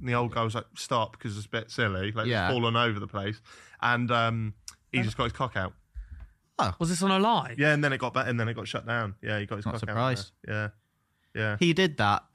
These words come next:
Speaker 2: back in the day a lot, I
Speaker 1: What,
Speaker 2: remember.
Speaker 1: cock out?
Speaker 2: He did, yeah, I think. I
Speaker 1: Did he?
Speaker 2: saw things, mate.
Speaker 1: I saw a lot of bum-
Speaker 2: Thing-, yeah,
Speaker 1: bum-
Speaker 2: okay, come on.
Speaker 1: Right, right, that's why
Speaker 2: Let's
Speaker 1: I haven't
Speaker 2: t-,
Speaker 1: gone
Speaker 2: we're
Speaker 1: around
Speaker 2: lowering the
Speaker 1: it, isn't it?
Speaker 2: tone. We're lowering
Speaker 1: You
Speaker 2: the
Speaker 1: know,
Speaker 2: tone
Speaker 1: bring back
Speaker 2: again.
Speaker 1: the Jolly Rancher. <laughs> 'Cause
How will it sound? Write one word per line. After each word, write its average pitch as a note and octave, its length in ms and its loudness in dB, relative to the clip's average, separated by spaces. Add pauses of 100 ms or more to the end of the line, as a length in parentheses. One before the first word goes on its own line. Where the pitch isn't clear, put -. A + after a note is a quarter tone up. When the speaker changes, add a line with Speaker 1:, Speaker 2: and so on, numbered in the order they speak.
(120)
Speaker 2:
back A2+ 220 0
in A2+ 80 2
the A2+ 40 4
day A2+ 320 4
a G2 40 2
lot, G2 320 2
I F#2 80 0
Speaker 1:
What, G#2+ 180 2
Speaker 2:
remember. G#2 140 0
Speaker 1:
cock A#2 180 -2
out? G2+ 260 -4
Speaker 2:
He B2 120 -2
did, A2 200 0 (400)
yeah, G#2+ 260 -4
I - 20 -2
think. G#2 440 -2
I G2 60 -4
Speaker 1:
Did A2+ 140 0
he? A2 80 0
Speaker 2:
saw F2+ 160 -2
things, F2+ 340 -4
mate. F#2+ 120 0
Speaker 1:
I - 20 0
saw A#2+ 240 0
a - 20 2
lot A2 120 0
of - 60 -10
bum- A2 140 0
Speaker 2:
Thing-, G#2 240 0
yeah, G#2+ 260 2
Speaker 1:
bum- G3+ 260 6
Speaker 2:
okay, G3 360 4
come E3+ 240 2
on. B2 140 4 (100)
Speaker 1:
Right, A#2 220 4
right, - 100 -10
that's B2+ 160 -4
why B2+ 60 4
Speaker 2:
Let's A#2 200 4
Speaker 1:
I C3 60 0
haven't B2+ 80 2
Speaker 2:
t-, G#2+ 40 -8
Speaker 1:
gone A#2 160 2
Speaker 2:
we're C#3 120 6
Speaker 1:
around - 40 6
Speaker 2:
lowering D#3 320 6
the C#3+ 40 6
Speaker 1:
it, C#3 40 4
isn't C#3 120 4
it? - 20 6
Speaker 2:
tone. A#2+ 220 4
We're B2+ 80 4
lowering F3+ 280 4
Speaker 1:
You F3 80 6
Speaker 2:
the F#3 40 6
Speaker 1:
know, - 60 0
Speaker 2:
tone E3 380 6
Speaker 1:
bring G3 240 4
back G3+ 120 6
Speaker 2:
again. E3 220 6
Speaker 1:
the A#2 80 4
Jolly F2+ 140 6
Rancher. G2 480 2 (340)
<laughs> - 180 -2 (720)
'Cause - 140 2